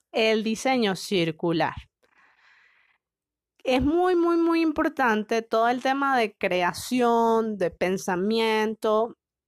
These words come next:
<clears throat> para estas fechas, ¿ok? Eh, y eso está haciendo que equipos disruptivos, pues, funden bases de cómo se deberían hacer las cosas. Metodologías,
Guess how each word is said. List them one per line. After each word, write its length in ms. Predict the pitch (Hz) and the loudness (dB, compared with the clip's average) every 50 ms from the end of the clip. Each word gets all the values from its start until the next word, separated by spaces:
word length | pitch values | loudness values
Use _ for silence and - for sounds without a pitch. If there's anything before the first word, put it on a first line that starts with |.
| _ _ - | _ _ -2
<clears throat> 640 | - 403 339 311 330 - 349 311 247 214 - _ - | 0 0 0 0 -2 -2 -2 -2 -2 -4 -8 _ -8
para 200 | - 185 190 196 | -4 -2 -2 -2
estas 280 | 190 - - 180 - | -2 -4 -8 -10 -8
fechas, 500 | - - 170 165 - - - - - - _ - | -8 -10 -10 -10 -12 -20 -20 -20 -20 -18 _ -12
¿ok? 160 | 185 175 - 208 226 233 - _ _ _ _ _ _ _ _ _ _ _ _ _ _ | -10 -6 -4 -4 -4 -6 -8 _ _ _ _ _ _ _ _ _ _ _ _ _ _
Eh, 720 | - - 202 208 208 208 202 202 202 202 196 190 190 - - _ _ _ _ - | -4 -2 -2 0 0 2 2 2 2 0 0 -2 -4 -6 -12 _ _ _ _ -6
y 120 | - 240 247 | -2 0 0
eso 400 | 269 294 294 - 359 330 294 233 | 0 0 0 0 0 0 0 0
está 240 | 226 185 - - | -2 -4 -2 -4
haciendo 500 | 254 254 - 370 320 285 247 240 254 262 | -4 -2 0 0 0 0 0 0 -2 -4
que 240 | - 247 214 190 170 - | -2 0 0 0 -2 -2
equipos 400 | 196 190 190 220 220 233 254 247 | -4 -4 -4 -4 -4 -2 0 0
disruptivos, 920 | 294 285 247 247 277 285 - _ - 294 277 220 190 185 233 320 - - _ _ _ - - - _ _ - | 0 0 0 -2 -2 -4 -4 _ -2 0 0 0 0 -2 -4 -4 -8 -14 _ _ _ -20 -20 -20 _ _ -4
pues, 280 | - 226 214 208 214 208 - _ _ _ | 0 0 2 2 0 -2 -6 _ _ _
funden 680 | - - - - 208 196 190 180 185 185 208 240 269 269 | -20 -10 -4 -2 0 0 0 -2 -2 -2 -2 -2 0 0
bases 680 | 254 226 196 190 185 180 - - 220 247 277 277 - _ _ _ _ _ _ - | 2 2 2 2 2 0 -2 -4 -6 -6 -6 -10 -16 _ _ _ _ _ _ -4
de 120 | 208 208 | -4 -2
cómo 240 | 202 226 220 220 247 | 0 0 -2 -2 -2
se 120 | 233 311 | -2 0
deberían 500 | 294 269 233 202 185 180 180 180 190 220 | 2 2 2 2 2 0 0 -2 -4 -4
hacer 300 | 226 208 - - 175 151 | -4 -6 -6 -6 -6 -6
las 180 | 143 147 - - | -6 -8 -10 -6
cosas. 340 | - 240 240 220 - - - _ _ _ _ _ - | -2 0 0 0 -2 -6 -14 _ _ _ _ _ -4
Metodologías, 720 | 233 247 240 247 247 240 226 226 226 226 247 196 151 - | -2 -2 0 2 2 2 2 2 2 0 -2 -4 -6 -8